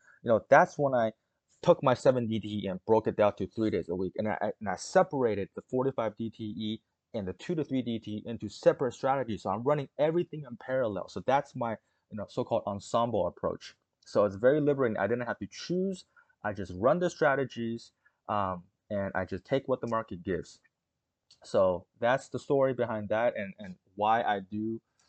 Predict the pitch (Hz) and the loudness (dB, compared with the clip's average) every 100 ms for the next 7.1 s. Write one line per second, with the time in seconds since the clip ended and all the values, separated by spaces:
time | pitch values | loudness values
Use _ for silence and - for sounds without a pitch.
0 | _ 104 95 95 87 85 _ _ _ 107 | _ -8 -4 -4 -6 -12 _ _ _ -12
1 | 82 _ _ 113 110 90 113 110 107 113 | -12 _ _ -2 -2 -2 -2 -2 -4 -10
2 | 107 95 90 95 87 - 113 139 190 - | -8 -6 -2 -2 -2 -4 -4 -4 -6 -12
3 | _ _ _ 104 95 87 85 123 - 127 | _ _ _ -4 -2 -4 0 -2 0 -2
4 | 131 - 104 95 90 85 107 98 - 101 | -2 -4 -6 -4 -4 -4 -6 -8 -10 -10
5 | 95 87 - _ 107 104 98 104 - 101 | -8 -8 -12 _ -6 -6 -4 -6 -2 -4
6 | 90 95 104 98 95 98 101 92 87 87 | 0 0 2 2 0 -2 -2 -4 -4 -8
7 | 92 | -8